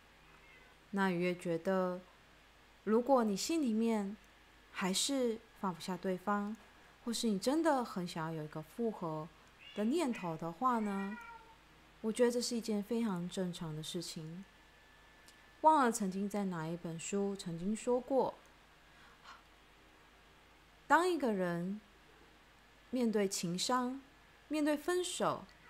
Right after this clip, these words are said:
面对失落的时候，那一种痛楚在大脑里头，那一种痛楚，它就好像是你断了一只手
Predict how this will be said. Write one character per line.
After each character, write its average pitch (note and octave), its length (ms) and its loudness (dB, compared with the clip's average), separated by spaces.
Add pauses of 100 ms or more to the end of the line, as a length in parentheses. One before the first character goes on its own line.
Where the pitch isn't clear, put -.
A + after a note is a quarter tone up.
(200)
面 C#4+ 180 0
对 C4+ 120 2
失 E4+ 260 0
落 E4 220 4
的 F#3+ 60 -4
时 - 200 -10
候， F3 380 -4 (1080)
那 F4+ 160 6
一 F#4+ 40 6
种 E3 200 0
痛 F3 380 -2
楚 F#3 320 -4 (140)
在 A3+ 160 2
大 D4 220 2
脑 F3+ 200 0
里 D3 140 -8
头， - 240 -16 (840)
那 F#4 180 6
一 F#4+ 40 6
种 A#3 180 -2
痛 F3+ 380 2
楚， F3 360 -4 (560)
它 F4+ 140 4
就 F4+ 140 4
好 - 220 -6
像 F3+ 280 -4
是 E3+ 420 -2 (680)
你 E3+ 120 -4
断 G#3 260 6
了 E3 100 -6
一 D3+ 100 -6
只 D3+ 140 -12
手 - 240 -8